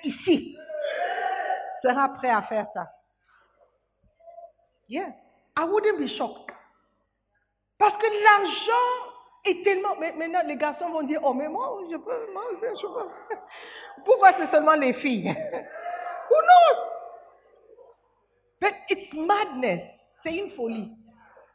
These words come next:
C'est une folie. C'est une folie.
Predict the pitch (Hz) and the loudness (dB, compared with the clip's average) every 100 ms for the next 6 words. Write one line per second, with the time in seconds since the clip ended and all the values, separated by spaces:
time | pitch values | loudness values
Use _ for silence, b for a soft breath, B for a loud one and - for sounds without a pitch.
0 | _ _ - 269 339 302 233 208 208 - | _ _ -4 -2 -2 -6 -6 -8 -8 -16
1 | _ _ _ _ _ _ _ _ _ _ | _ _ _ _ _ _ _ _ _ _
2 | _ 247 262 269 311 285 - 233 214 214 | _ -10 -8 -6 -4 -4 -6 -10 -10 -12